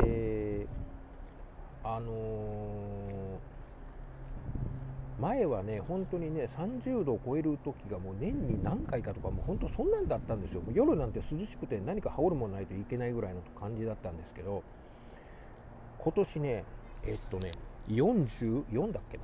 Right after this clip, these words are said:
四十四度まで上がったのかな。で、ほら、日本でも北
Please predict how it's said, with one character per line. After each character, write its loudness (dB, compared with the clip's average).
四 4
十 -2
四 2
度 6
ま 0
で -2
上 -4
が -2
っ -8
た -6
の -6
か -8
な。 -6
で、 0
ほ 2
ら、 0
日 2
本 6
で 4
も 2
北 0